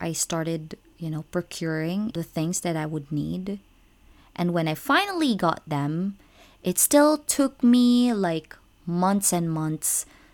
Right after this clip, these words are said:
to actually start doing it. So then I realized that it wasn't the computer, the microphone, the software, et cetera, et cetera.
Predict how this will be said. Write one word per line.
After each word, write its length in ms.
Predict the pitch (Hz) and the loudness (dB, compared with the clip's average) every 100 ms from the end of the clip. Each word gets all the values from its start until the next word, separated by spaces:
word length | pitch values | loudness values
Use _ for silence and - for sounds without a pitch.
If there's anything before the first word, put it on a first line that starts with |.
| _ _ _ _ - | _ _ _ _ -6
to 160 | 185 - | -2 0
actually 480 | 165 - - 175 | 0 -2 -4 -2
start 340 | 160 - 151 147 156 | -2 0 -2 -4 -6
doing 340 | 151 147 143 | -4 -4 -4
it. 180 | 143 - - - - _ _ _ _ - _ _ - | -6 -8 -14 -20 -20 _ _ _ _ -20 _ _ -8
So 280 | - 196 185 | -2 2 2
then 180 | 180 | 2
I 60 | 170 | 0
realized 800 | 170 226 240 180 160 160 160 - | 0 2 2 2 0 -2 -4 -6
that 260 | 156 147 151 - | -4 -4 -6 -10
it 160 | - 170 | -6 -4
wasn't 380 | 165 165 185 190 | -2 -2 -2 -2
the 80 | 170 | -4
computer, 960 | 151 147 - 175 170 165 160 160 165 - | -4 -4 -4 -2 -2 -2 -4 -6 -10 -12
the 60 | 156 | -8
microphone, 960 | 156 151 151 165 - 160 160 156 156 156 | -6 -6 -6 -10 -8 -6 -4 -6 -6 -8
the 60 | |
software, 760 | - - 151 - 170 156 151 156 | -8 -8 -8 -8 -4 -4 -4 -8
et 60 | - | -6
cetera, 500 | - 156 160 160 160 | -2 0 0 -2 -4
et 120 | - | -4
cetera. 520 | - 156 156 156 160 | -6 -6 -6 -6 -8